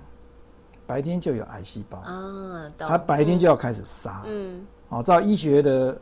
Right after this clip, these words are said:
Speaker 1: 日本医学在讲，人每天平均会分泌五千个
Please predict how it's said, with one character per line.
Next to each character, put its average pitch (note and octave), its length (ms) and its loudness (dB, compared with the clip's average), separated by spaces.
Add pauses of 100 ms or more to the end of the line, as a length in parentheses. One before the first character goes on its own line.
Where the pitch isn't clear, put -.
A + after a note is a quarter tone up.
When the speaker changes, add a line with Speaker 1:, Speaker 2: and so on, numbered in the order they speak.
(100)
Speaker 1:
日 A#3 180 4
本 C#3 200 2
医 F3+ 120 -2
学 C3+ 180 -8
在 C3+ 160 -2
讲， A2 320 -8
人 C3 180 0
每 D#3+ 160 0
天 C#3 200 -2
平 C3+ 260 -2
均 D#3 240 -4
会 D3 140 2
分 C#3+ 200 -6
泌 C#3+ 240 -4 (140)
五 G#2 380 -8
千 D3 240 -6
个 C#3+ 180 -4